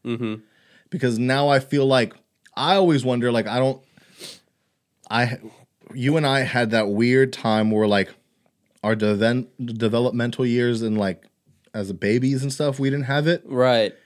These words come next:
Speaker 2: But then, like, once we start learning who we are as people, we had it.
Speaker 1: Mm-hmm.
Speaker 2: Our parents went through their, like, entire lives
Speaker 1: Without
Speaker 2: and,
Speaker 1: it.
Speaker 2: and then now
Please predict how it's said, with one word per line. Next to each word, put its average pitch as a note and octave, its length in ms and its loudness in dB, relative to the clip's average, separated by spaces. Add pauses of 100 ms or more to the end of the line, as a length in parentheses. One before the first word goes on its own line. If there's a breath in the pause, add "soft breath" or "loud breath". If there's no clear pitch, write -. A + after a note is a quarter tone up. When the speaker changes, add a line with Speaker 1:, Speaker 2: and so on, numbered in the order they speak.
(120)
Speaker 2:
But - 140 -4
then, C#3 120 4
like, B2 220 2
once C3 240 2
we C#3 80 0
start B2+ 500 2 (140)
learning B2+ 400 0
who A#2+ 120 -2
we A#2 260 0
are A2 260 2
as G2 200 -2
people, A#2+ 420 -4
we F2+ 100 -6
had E2 220 -8
it. - 100 -20 (140)
Speaker 1:
Mm-hmm. A2 440 -8 (720)
Speaker 2:
Our A2+ 100 -2
parents F3 460 0
went C#3 220 -2
through C#3+ 100 -2
their, C3 80 4
like, B2 180 2
entire C3 720 2
lives A#2 720 2 (320)
Speaker 1:
Without B2+ 480 0
Speaker 2:
and, - 20 -6
Speaker 1:
it. G#2 160 -12
Speaker 2:
and C3+ 200 0
then C3 260 0
now B2+ 600 0